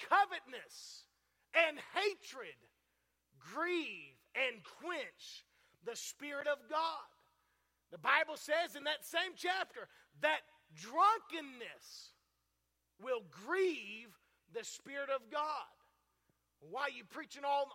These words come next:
on, on all that, preacher? Because that's what the devil trips us up with. Can I say this?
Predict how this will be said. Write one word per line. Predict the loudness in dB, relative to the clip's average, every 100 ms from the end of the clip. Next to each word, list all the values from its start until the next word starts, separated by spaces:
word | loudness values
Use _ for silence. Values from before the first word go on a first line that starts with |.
| -2
on, | 0 2
on | 2 4
all | 2 4
that, | 4 2 -4
preacher? | -14 -10 -12
Because | -12 -8 -6 -6 -4
that's | -2 -2 -4 -6
what | -2 -2 -4 _ _ _ _ _ _
the | -14 -14 -6 -2
devil | 0 0 -4 -12 -14 -16
trips | -10 -10 -10
us | -12 -10 -12 -14
up | -16 -20
with. | -20 -20 _ _ _ _ -20 -20 _ _ _ _ _
Can | 0
I | 2 2
say | 2 -2 -2
this? | -2 0 -2 -6